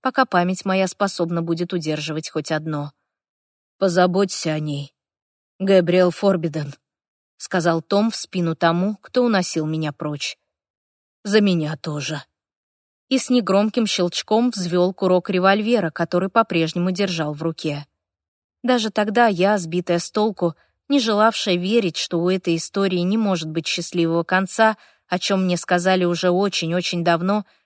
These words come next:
не поняла, что он хочет сделать. Поняла лишь тогда, когда он приставил дуло к виску,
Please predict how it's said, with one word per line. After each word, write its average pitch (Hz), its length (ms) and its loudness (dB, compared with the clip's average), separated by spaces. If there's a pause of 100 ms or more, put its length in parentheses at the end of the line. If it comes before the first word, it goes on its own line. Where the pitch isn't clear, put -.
(300)
не 254 140 2
поняла, 262 420 4
что - 200 0
он 185 100 2
хочет 196 340 -4
сделать. 190 580 -2 (460)
Поняла 196 380 4
лишь 190 220 -2
тогда, 185 440 2 (380)
когда 269 320 6
он 269 100 4
приставил 202 580 0
дуло 208 280 -2
к - 80 -10
виску, 233 520 -2